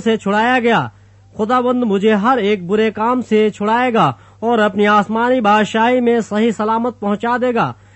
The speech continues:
اس کی تمجید عبدالآباد ہوتی رہے، آمین۔ پرسکا اور ایکولا سے اور اونیسیفروس کے خاندان سے سلام کہہ۔ ایراستوس کرنتھس میں رہا اور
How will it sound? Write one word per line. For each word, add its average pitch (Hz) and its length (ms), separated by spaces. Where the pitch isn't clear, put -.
اس 214 200
کی 226 120
تمجید 214 460
عبدالآباد 208 600
ہوتی 220 380
رہے، 240 340
آمین۔ 208 600
پرسکا 247 680
اور 202 220
ایکولا 233 540
سے 185 220
اور 220 320
اونیسیفروس 240 720
کے 208 80
خاندان 226 640
سے 190 200
سلام 220 400
کہہ۔ 208 200
ایراستوس 220 680
کرنتھس 233 540
میں 247 140
رہا 247 320
اور 214 460